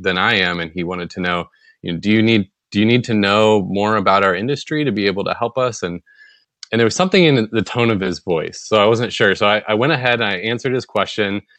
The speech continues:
and, you know, we had a little bit of discussion going on. And I'm answering, and I'm answering, and I'm answering, and something kinda hit me.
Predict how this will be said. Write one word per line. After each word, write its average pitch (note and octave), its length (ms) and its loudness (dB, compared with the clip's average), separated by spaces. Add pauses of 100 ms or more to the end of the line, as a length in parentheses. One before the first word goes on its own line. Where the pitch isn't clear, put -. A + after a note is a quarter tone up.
(300)
and, G2+ 540 0 (260)
you G2 140 -14
know, G2 100 -4
we G2 100 0
had A2 180 0
a G#2+ 40 4
little A2+ 260 2
bit A2 140 2
of G#2 120 2
discussion G2 500 -6
going F2+ 260 -4
on. E2+ 340 -10 (920)
And G#2 80 0
I'm G#2 80 0
answering, D3+ 500 2
and A2+ 80 0
I'm G#2 80 -2
answering, B2 380 0
and A2+ 100 0
I'm G#2 80 0
answering, A2+ 480 0
and F#2+ 160 -2
something D3+ 340 0
kinda A#2+ 240 0
hit G#2+ 220 0
me. G2+ 240 0